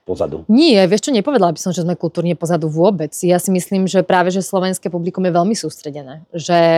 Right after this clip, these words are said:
Speaker 2: e, práve, že v tej Británii je to veľakrát taký väčší punk. E, tým, že je tam taký pretlak hudby, tak mám pocit, že,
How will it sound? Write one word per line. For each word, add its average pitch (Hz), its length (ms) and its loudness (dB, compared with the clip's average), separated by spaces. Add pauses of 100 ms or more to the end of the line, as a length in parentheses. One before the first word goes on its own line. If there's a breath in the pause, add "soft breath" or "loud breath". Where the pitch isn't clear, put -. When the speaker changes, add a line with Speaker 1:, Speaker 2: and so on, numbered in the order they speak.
(180)
Speaker 2:
e, - 140 -6 (300)
práve, 175 380 0
že 180 240 0 (1400 loud breath)
v - 120 -20
tej 233 140 4
Británii 185 380 2
je 165 80 -2
to 175 80 0
veľakrát 170 320 2
taký 175 160 -6
väčší 170 260 -2
punk. 156 420 -6 (300)
E, 170 240 2
tým, 190 140 2
že 180 100 2
je 185 60 4
tam 180 100 0
taký 156 180 -2
pretlak 170 380 0
hudby, 156 300 -4
tak 175 120 0
mám 160 160 -2
pocit, 165 320 -4
že, 175 200 0